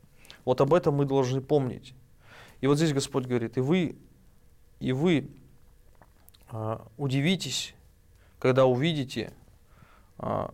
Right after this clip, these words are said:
Авраама, Исаака, Иакова и пророков в Царстве Божьем, а себя изгоняемыми вон. И многие придут с востока и запада».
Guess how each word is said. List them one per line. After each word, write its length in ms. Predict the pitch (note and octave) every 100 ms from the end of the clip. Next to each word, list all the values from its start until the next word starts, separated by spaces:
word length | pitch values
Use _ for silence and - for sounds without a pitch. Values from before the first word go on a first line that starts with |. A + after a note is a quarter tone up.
| -
Авраама, 480 | C3 C3 D3 D3
Исаака, 400 | C3 - C#3 C3+
Иакова 460 | B2 D3 E3 A#2+ A#2
и 160 | B2 C3
пророков 680 | - B2 C#3 E3 B2 - - - - - - - -
в 80 | -
Царстве 460 | - C#3 C3 - B2+
Божьем, 480 | B2+ A#2+ A2 A2 A2+ -
а 80 | A#2+
себя 340 | - C3+ D#3+
изгоняемыми 640 | C3+ A#2+ C3 C#3+ C#3 B2+ A#2
вон. 320 | A#2 C3+ C3 - - - -
И 100 | -
многие 340 | B2+ D3 E3+ D3
придут 320 | C#3 C3 D#3
с 80 | -
востока 420 | B2+ - D3+ B2+
и 40 |
запада». 480 | A2+ C#3 D#3+ A2+ -